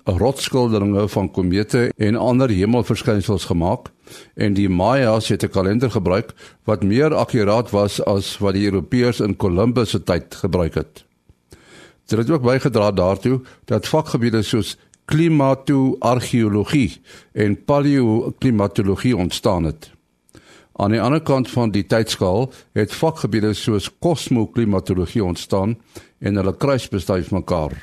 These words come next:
Die term ruimteargeologie is ook nie nuut nie, maar die jongste visie daarop sal baie mense verbaas. Dit handel nie soseer oor moontlike artefakte of ruïnes wat ruimtewesens eens op aarde, die maan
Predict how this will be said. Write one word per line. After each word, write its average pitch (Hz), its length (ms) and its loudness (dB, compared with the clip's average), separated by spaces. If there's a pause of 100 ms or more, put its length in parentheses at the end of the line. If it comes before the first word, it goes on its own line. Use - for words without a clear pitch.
(960)
Die 110 80 0
term 160 440 0
ruimteargeologie 110 1300 0 (400)
is 95 100 0
ook 131 220 0
nie 127 100 2
nuut 104 300 0
nie, 76 160 -2 (840)
maar 98 280 0
die 101 100 2
jongste 143 400 0
visie 107 300 -2
daarop 101 340 0
sal 101 160 -2
baie 107 300 2
mense 98 420 0
verbaas. 90 800 -2 (340)
Dit 113 140 2
handel 139 280 2
nie 185 120 2
soseer 127 480 0
oor 110 200 0
moontlike 123 400 0
artefakte 113 680 -2
of 98 260 -2
ruïnes 107 640 0 (340)
wat 95 220 -2
ruimtewesens 101 800 0
eens 113 260 0
op 90 180 -2
aarde, 98 460 0
die 90 160 -2
maan 110 380 0